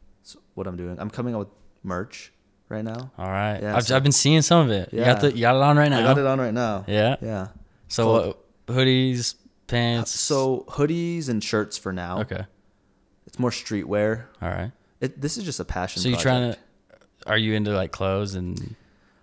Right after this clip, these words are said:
Speaker 1: I wouldn't say I'm, like, crazy into fashion. I
Speaker 2: Okay.
Speaker 1: just like, I just like look,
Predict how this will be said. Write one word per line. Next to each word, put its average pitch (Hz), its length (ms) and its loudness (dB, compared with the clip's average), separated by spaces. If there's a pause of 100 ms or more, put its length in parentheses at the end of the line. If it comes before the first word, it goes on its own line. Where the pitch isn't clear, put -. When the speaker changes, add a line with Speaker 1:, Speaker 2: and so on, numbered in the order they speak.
(160)
Speaker 1:
I 131 100 -6
wouldn't 208 280 -2
say - 180 0
I'm, 160 140 -2
like, 104 180 -4
crazy 101 580 -2
into 98 180 -4
fashion. 113 680 -8
I - 40 -8
Speaker 2:
Okay. - 200 -6
Speaker 1:
just 160 200 -6
like, 101 420 -6 (920)
I 107 40 -8
just 131 160 -8
like 131 140 -4
look, 98 300 -4